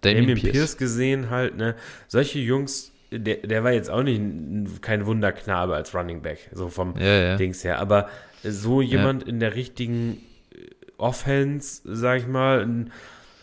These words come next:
Speaker 2: keine Ahnung, lass, lass Buffalo den vielleicht draften oder sowas und dann wird der auch schon seinen Bass bekommen, ne, und wird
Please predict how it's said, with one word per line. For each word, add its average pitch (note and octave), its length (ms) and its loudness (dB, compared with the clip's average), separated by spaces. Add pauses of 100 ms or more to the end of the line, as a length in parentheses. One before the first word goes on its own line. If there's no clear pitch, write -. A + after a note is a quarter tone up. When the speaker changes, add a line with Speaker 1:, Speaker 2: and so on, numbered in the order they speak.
(760)
Speaker 2:
keine C3+ 300 0
Ahnung, C#3 320 2
lass, C3+ 300 0
lass C3 280 -6 (460)
Buffalo D3 540 2
den C#3+ 280 0
vielleicht C3+ 420 -4
draften B2 460 2
oder C3 260 4
sowas C#3 560 0
und A#2+ 220 -4 (260)
dann G#2 160 -2
wird C3+ 160 -4
der C#3 120 6
auch F3+ 80 -4
schon - 200 -8
seinen A2+ 260 2
Bass F#2+ 280 0
bekommen, F2+ 580 -6
ne, A#2+ 240 0
und A2+ 220 -2
wird C#3 220 -6